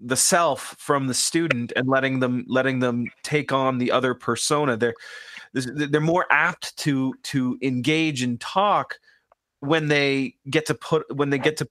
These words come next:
put on the mask of someone else or a different situation. Um, and I find that's very interesting. Um,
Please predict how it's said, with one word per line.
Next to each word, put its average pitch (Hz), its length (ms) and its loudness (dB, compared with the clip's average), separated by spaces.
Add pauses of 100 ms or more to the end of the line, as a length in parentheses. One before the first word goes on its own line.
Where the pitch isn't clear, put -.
put 147 100 2
on 143 160 2
the 123 80 0
mask 127 460 2
of 135 80 -2
someone 135 320 0
else 139 320 2
or 135 160 2
a 120 60 -2
different 131 360 0
situation. 127 920 0 (640)
Um, 123 400 2 (260)
and 165 160 4
I 165 60 2
find 175 400 2
that's 170 240 2
very 147 440 2
interesting. 143 800 -2
Um, 113 500 0